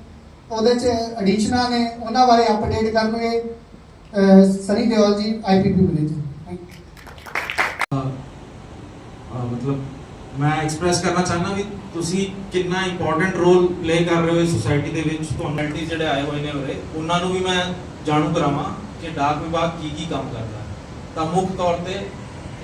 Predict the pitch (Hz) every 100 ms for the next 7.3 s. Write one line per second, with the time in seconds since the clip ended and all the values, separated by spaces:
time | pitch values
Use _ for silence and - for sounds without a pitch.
0 | - 156 165 160 151 - 165 175 170 160
1 | 147 160 175 180 170 170 180 180 196 -
2 | 151 156 156 170 170 - - 147 - 143
3 | 143 147 156 - - - - - - -
4 | - 156 147 151 156 165 170 165 - -
5 | - 151 175 170 165 - 175 190 214 214
6 | 190 156 156 160 151 143 139 139 143 131
7 | 120 117 107